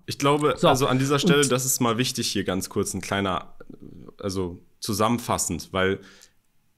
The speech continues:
Speaker 1: ich glaube, was damals auch, als das so durch die Medien die Welle gemacht hat, war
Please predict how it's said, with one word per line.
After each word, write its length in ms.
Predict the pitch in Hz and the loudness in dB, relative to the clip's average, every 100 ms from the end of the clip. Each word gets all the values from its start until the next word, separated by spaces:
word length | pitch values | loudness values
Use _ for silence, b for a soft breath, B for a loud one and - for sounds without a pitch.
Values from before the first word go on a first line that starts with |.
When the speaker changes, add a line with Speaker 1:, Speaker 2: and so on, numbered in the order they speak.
| _ | _
Speaker 1:
ich 160 | - - | -8 -2
glaube, 340 | 123 139 131 | 2 2 2
was 220 | 117 147 | 2 0
damals 420 | - 120 143 143 143 | 2 2 2 0 0
auch, 200 | 131 120 | -2 0
als 200 | 117 - | -2 0
das 180 | 120 | -2
so 200 | - 117 | 0 0
durch 320 | 110 113 117 - | 0 -2 -2 0
die 80 | |
Medien 360 | 110 117 120 123 | 0 2 2 0
die 140 | 107 | 2
Welle 220 | 101 117 139 | 2 2 2
gemacht 440 | 120 117 139 - | 2 0 -2 -6
hat, 280 | 143 143 110 | -6 -4 -2
war 440 | 110 127 160 160 | 0 2 0 -6